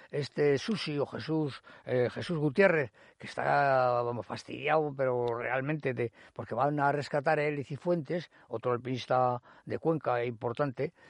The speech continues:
eh, que, que querían hacer la, las crestas del Firroy, en, en, en el Cerro Torre, en esas montañas impresionantes de la Patagonia,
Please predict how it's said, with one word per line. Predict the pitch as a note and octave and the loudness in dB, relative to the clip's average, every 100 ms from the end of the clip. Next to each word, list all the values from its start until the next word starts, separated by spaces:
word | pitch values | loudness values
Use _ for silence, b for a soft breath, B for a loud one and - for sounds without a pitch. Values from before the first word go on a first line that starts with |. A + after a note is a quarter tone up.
| b - | b -6
eh, | C3 A#2+ A#2 A2+ A2+ | -2 0 0 0 -2
que, | A2 | -6
que | G2+ A#2 | -10 -4
querían | A2+ C#3+ | 0 4
hacer | D3 D#3 F#3+ | 4 4 2
la, | - D3 C3 B2 | 0 2 4 4
las | B2 A#2+ A#2 | 2 0 -2
crestas | - D#3+ B2+ D#3+ D3 | 0 -2 2 0 2
del | D3 | 0
Firroy, | B2+ D3 D3+ A#3 G#3+ | 2 0 4 4 4
en, | C#3+ A#2+ A#2+ A#2 A#2 A2+ | 0 -2 -2 -2 -4 -6
en, | A2 G#2+ | -8 -4
en | A#2 A2+ G#2 B2+ | -4 -4 -2 -2
el | B2 | -2
Cerro | - A#2 A#2 | -4 -4 -2
Torre, | E3 D3+ C3+ | 0 0 -2
en | B2 | -4
esas | A#2+ C3 B2+ - b b | -4 -2 -4 -6 b b
montañas | C#3+ B2+ C3+ C3 | -4 0 2 2
impresionantes | C#3 B2+ A2+ A#2+ B2+ B2+ | 0 -2 -4 -2 -2 2
de | C3 | 2
la | |
Patagonia, | C3 C3+ C#3 D3+ | 4 4 4 2